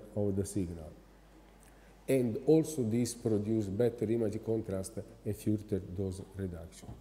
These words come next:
The, uh, the last, uh, i-, improvement is, uh, uh, in the software algorithm, and in particular, uh, the rendering techniques, volumetric and surface renderings.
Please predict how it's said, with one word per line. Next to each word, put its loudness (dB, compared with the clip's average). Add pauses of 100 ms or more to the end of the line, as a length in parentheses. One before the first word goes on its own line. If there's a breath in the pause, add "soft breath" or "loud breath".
(960 loud breath)
The, 12
uh, 12
the 12
last, 12
uh, 12
i-, 10
improvement 12 (220)
is, 12
uh, 12
uh, 10
in 10
the 10
software 8 (160)
algorithm, 6 (640 loud breath)
and 12 (100)
in 12
particular, 12
uh, 6
the 10 (100)
rendering 12
techniques, 4 (580 soft breath)
volumetric 12
and 10
surface 8
renderings. 6